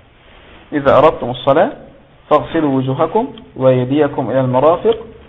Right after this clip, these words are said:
وامسحوا برؤوسكم وأرجلكم إلى الكعبين. ده ثبت بدليل إيه؟ مستقل، صح؟ أخليه فرع لوحده. يبقى أن يكون مقدورا للمكلف، ونزل فرع كده أقول إيه؟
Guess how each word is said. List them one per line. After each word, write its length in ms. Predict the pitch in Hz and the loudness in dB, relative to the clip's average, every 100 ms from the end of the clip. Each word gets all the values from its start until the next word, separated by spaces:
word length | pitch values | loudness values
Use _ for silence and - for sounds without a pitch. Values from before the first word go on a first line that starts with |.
| - | -4
وامسحوا 520 | 135 135 131 175 165 135 | -2 -2 -2 -2 -2 -2
برؤوسكم 920 | 151 156 147 143 175 196 226 240 165 | 0 0 -2 -4 -4 -2 -2 -2 2
وأرجلكم 760 | 139 139 135 165 202 196 202 | 4 4 2 2 2 2 -2
إلى 120 | 170 160 | -2 -2
الكعبين. 460 | 160 139 113 82 - - - - - - - - | 0 -2 -2 -8 -12 -14 -14 -14 -20 -20 -20 0
ده 120 | 139 | 6
ثبت 300 | 180 180 202 | 6 6 4
بدليل 400 | 175 151 160 165 | 4 4 4 4
إيه؟ 200 | 151 160 160 - - - _ _ - | 4 0 0 -12 -20 -20 _ _ -6
مستقل، 560 | 156 - 170 190 175 127 - - | -6 2 2 4 2 0 -4 2
صح؟ 140 | 196 - - - - - | 2 2 -10 -18 -18 4
أخليه 380 | 151 127 190 233 - | 4 4 2 2 4
فرع 180 | 208 147 | 6 8
لوحده. 360 | 135 - - - - - - - - | 8 6 4 -2 -8 -12 -14 -14 -4
يبقى 280 | 143 143 135 | 2 6 6
أن 80 | 160 | 6
يكون 440 | 147 - 202 180 | 2 2 2 4
مقدورا 560 | 160 156 151 175 185 165 | 4 2 2 6 8 6
للمكلف، 600 | 156 147 143 190 208 247 240 - | 6 2 0 0 4 2 0 -4
ونزل 400 | 139 160 - - - | 2 4 4 2 6
فرع 200 | 175 196 | 6 6
كده 220 | 196 175 | 6 6
أقول 160 | 175 | 8
إيه؟ 140 | 180 | 6